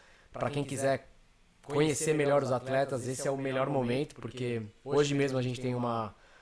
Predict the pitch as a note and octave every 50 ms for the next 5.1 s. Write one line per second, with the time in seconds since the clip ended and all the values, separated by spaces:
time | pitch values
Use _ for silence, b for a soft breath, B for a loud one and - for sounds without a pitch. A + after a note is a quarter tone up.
0 | B B - A2 A2 A2 A2+ G#2+ G#2 G#2 G#2 G#2 - - - A#2 A#2 A#2 A2+ A2+
1 | A2+ G#2+ G#2+ A2 A#2 A#2 A#2 A#2 A#2+ B2 A#2+ A2+ A#2 A#2 - A#2+ A#2 A2+ A2 G#2+
2 | G#2+ - A#2+ A#2 A2+ A#2 A#2 A2+ A2+ A#2 A#2+ A#2 A#2+ B2 A#2 A2 A2+ A#2+ C3+ B2+
3 | C3 A2 A2 G#2+ A2 A2 A2 A2 G#2 - - - - - - - - A2+ A#2 A#2+
4 | A#2 - A#2+ A#2 A#2+ A2 A#2 G#2+ G#2+ B2 A#2 A2+ G#2+ A#2 A#2+ C3 C#3+ D3+ C#3+ C#3
5 | C#3 C3